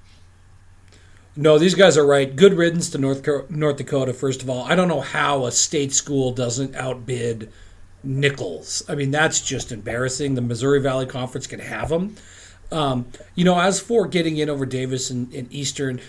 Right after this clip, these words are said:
you know, both those programs have to take care of business. And, and I know that it's a financial thing, but one of the things you guys have heard me talk about all year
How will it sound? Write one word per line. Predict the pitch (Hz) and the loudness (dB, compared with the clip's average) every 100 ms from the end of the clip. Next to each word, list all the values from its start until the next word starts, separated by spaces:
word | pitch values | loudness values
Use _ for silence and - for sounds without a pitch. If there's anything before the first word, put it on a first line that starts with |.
| - - | -16 -6
you | |
know, | 139 | -2
both | 135 156 160 | 2 2 2
those | 185 | -2
programs | 180 185 180 180 170 - - - - - | 0 -2 0 0 -2 -6 -14 -20 -20 -14
have | 139 175 165 | -6 -4 -4
to | |
take | - 170 | -6 -6
care | 185 | -2
of | 160 | -2
business. | 147 180 - 110 131 | 0 -2 -4 -8 -8
And, | 120 139 | -8 -6
and | 147 | -4
I | 135 | -2
know | 143 151 | 0 2
that | 160 147 | 2 2
it's | 139 | -2
a | 139 | -6
financial | 143 135 131 147 156 | -4 -4 -4 -4 -4
thing, | - 131 120 | -2 -2 -2
but | 123 | -4
one | 131 139 | -2 -4
of | 151 | -2
the | 147 | -4
things | 139 147 135 | -4 -4 -2
you | 135 | -2
guys | 135 135 | -2 -2
have | 120 | -6
heard | 151 139 | -6 -4
me | 135 | -2
talk | 143 127 | -4 -4
about | 123 117 | -6 -6
all | 139 143 | -2 0
year | 143 143 139 120 110 | 0 0 -2 -2 -4